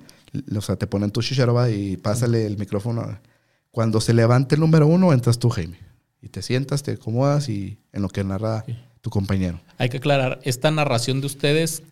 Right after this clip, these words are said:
Speaker 2: no estaba
Speaker 1: No,
Speaker 2: al
Speaker 1: al
Speaker 2: aire.
Speaker 1: aire no, es pri-, es
Speaker 2: Era
Speaker 1: obviamente
Speaker 2: para
Speaker 1: el reality
Speaker 2: el,
Speaker 1: show.
Speaker 2: para el ra-, nomás,
Speaker 1: Sí,
Speaker 2: ok.
Speaker 1: para el reality show.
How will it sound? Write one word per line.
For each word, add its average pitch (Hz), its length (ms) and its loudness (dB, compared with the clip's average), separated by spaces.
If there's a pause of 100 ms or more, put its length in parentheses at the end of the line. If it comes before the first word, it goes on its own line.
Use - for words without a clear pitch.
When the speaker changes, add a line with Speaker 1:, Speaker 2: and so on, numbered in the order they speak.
(100)
Speaker 2:
no 131 400 2
estaba 127 240 0
Speaker 1:
No, 131 100 6
Speaker 2:
al 113 60 4
Speaker 1:
al 110 80 2
Speaker 2:
aire. 117 200 4
Speaker 1:
aire 110 40 2
no, 101 160 0
es - 260 -6
pri-, 110 140 2
es 104 240 0
Speaker 2:
Era 120 80 0
Speaker 1:
obviamente 110 260 2
Speaker 2:
para 120 140 4
Speaker 1:
el 110 80 4
reality 107 320 0
Speaker 2:
el, 98 40 -4
Speaker 1:
show. 104 140 -2
Speaker 2:
para 101 60 -4
el 98 60 -12 (200)
ra-, - 60 -18 (100)
nomás, 101 220 -8
Speaker 1:
Sí, 104 160 2
Speaker 2:
ok. 101 80 -4
Speaker 1:
para 101 160 0
el 98 40 -2
reality 95 280 -4
show. 92 260 -10